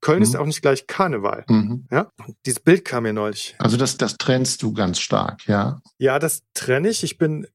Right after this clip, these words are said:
Speaker 1: Katholik, wenn auch schlechter Katholik, aber das ist so ein Satz, äh, von den großen russischen Schriftstellern, die immer gesagt haben, sie sind Christen, wenn auch schlechte Christen im Sinne von starke Kritiker.
Speaker 2: Mhm.
Speaker 1: Ich würde umgekehrt auch sagen,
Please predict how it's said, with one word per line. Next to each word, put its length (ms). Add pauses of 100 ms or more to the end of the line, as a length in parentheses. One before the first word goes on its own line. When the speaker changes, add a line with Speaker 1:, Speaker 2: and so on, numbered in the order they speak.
Speaker 1:
Katholik, 580
wenn 200
auch 120
schlechter 420
Katholik, 560
aber 180
das 160
ist 120
so 60
ein 80
Satz, 380
äh, 340 (100)
von 180
den 100
großen 280
russischen 400
Schriftstellern, 680
die 80
immer 180
gesagt 300
haben, 180
sie 80
sind 140
Christen, 500
wenn 140
auch 80
schlechte 420
Christen 420
im 120
Sinne 220
von 180
starke 400
Kritiker. 640 (100)
Speaker 2:
Mhm. 320 (640)
Speaker 1:
Ich 160
würde 140
umgekehrt 480
auch 120
sagen, 600